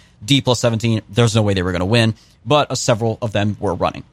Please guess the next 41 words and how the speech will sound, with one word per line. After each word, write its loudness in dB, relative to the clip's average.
Among 4
them 2
is 0
a 2
guy 4
you -2
may -4
have 2
heard 2
of. 2
He's -2
made 2
the 2
rounds 2
on 0
social -6
media. 0
He's, -2
I 0
believe 0
he -2
is -2
verified 0
on -2
social -4
media. 0
He's -2
built -6
his -10
following 2
online, 0
kind 2
of -2
a 2
grassroots -2
following 0
he's -2
got -2
going 0
for -4
himself, 0